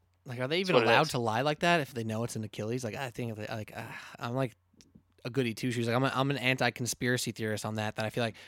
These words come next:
Speaker 1: they can't lie. It can't be an Achilles and they say it's a calf. Like, I don't know. Like, they
Speaker 2: Dude,
Speaker 1: can
Speaker 2: it's
Speaker 1: say
Speaker 2: the N B A. Anyone does whatever they want.
Speaker 1: That's true. They can say it's a calf strain and it's really a calf tear or a pull or whatever. I don't know. I'm not trying to play doctor, but it's just a sketchy situation. Like, it's just weird.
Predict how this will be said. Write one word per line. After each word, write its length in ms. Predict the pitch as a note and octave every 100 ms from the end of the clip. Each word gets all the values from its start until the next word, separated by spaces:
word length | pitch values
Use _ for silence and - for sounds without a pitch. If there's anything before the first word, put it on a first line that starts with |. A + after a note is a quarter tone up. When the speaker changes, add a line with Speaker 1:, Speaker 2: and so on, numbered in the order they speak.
| - -
Speaker 1:
they 60 |
can't 300 | - E3 A#2
lie. 400 | G2 F#2+ F#2 C#3+ -
It 120 | D#3+ -
can't 280 | F3+ B2 - _ _ _ -
be 160 | B2 C3+
an 80 |
Achilles 460 | A#2+ - A2+ A#2 C3+
and 100 | A2
they 100 | G#2
say 260 | - A2+ A2+
it's 120 | -
a 80 | G2 _
calf. 480 | - A2+ B2+ - - _
Like, 160 | A#2+ A#2
I 80 | C3+
don't 120 | F3
know. 220 | F#3 -
Like, 280 | C3+ A#2 - - - - -
they 100 | C#3+
Speaker 2:
Dude, 40 |
Speaker 1:
can 60 | A2+
Speaker 2:
it's 60 | E3+
Speaker 1:
say 160 | F3+
Speaker 2:
the 60 | D#3+
N 100 | C#3+
B 160 | C#3
A. 240 | C3 G2+ G2+
Anyone 320 | A#2+ C#3 C#3+
does 200 | B2+ A#2+
whatever 360 | A2+ A2+ G#2+ A2+
they 80 | G#2
want. 200 | G2+ G#2
Speaker 1:
That's 220 | C3+ B2+
true. 220 | - B2 A2
They 100 | C#3+
can 160 | E3
say 180 | D#3 E3+
it's 120 | D#3+
a 40 | C3
calf 280 | D3 C#3
strain 440 | - - C#3+ D3+ C#3+
and 100 | B2+
it's 160 | A2+ C3
really 240 | C3 B2+
a 40 |
calf 440 | A#2 - A#2 G#2+ -
tear 600 | F3+ G3 F#3+ F3+ E3 D#3+
or 280 | B2 F#2 -
a 60 |
pull 520 | - - D#3+ D#3+ D3+ B2+
or 260 | A#2+ G#2 A#2
whatever. 560 | B2+ C#3 D#3 D#3 C3+ -
I 160 | C3+
don't 160 | C3+ B2
know. 200 | A#2+ A#2+
I'm 80 | A#2
not 140 | B2
trying 220 | - C3
to 60 | A2+
play 120 | A#2
doctor, 480 | G#2+ G#2+ B2 - A2
but 160 | G#2+ G#2
it's 300 | A2 - -
just 240 | D#3+ -
a 40 |
sketchy 440 | A#2+ - C3+ - A#2+
situation. 680 | A2+ A2+ G2+ G#2+ D3 - -
Like, 120 | G#2
it's 140 | A#2
just 180 | - C3+
weird. 500 | A2 A#2 B2+ A2 F#2+